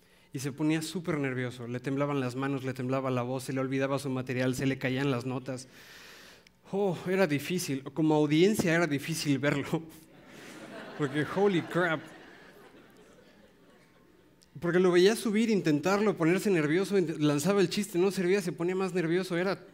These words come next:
oh, era, era difícil. Pero de este lado del escenario, para él era brutal, porque él subía a enfrentarse a extraños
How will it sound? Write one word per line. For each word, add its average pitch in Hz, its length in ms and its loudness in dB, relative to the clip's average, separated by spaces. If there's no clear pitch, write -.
oh, 185 300 0
era, 160 280 0
era 151 240 0
difícil. 135 560 -6
Pero 147 280 0
de 147 160 4
este 208 260 2
lado 165 240 2
del 131 140 -2
escenario, 127 500 -6
para 127 240 -2
él 147 160 4
era 156 200 2
brutal, 139 800 -2
porque 160 220 0
él 226 80 4
subía 220 360 -2
a 214 60 4
enfrentarse 165 640 0
a 156 100 4
extraños 170 720 0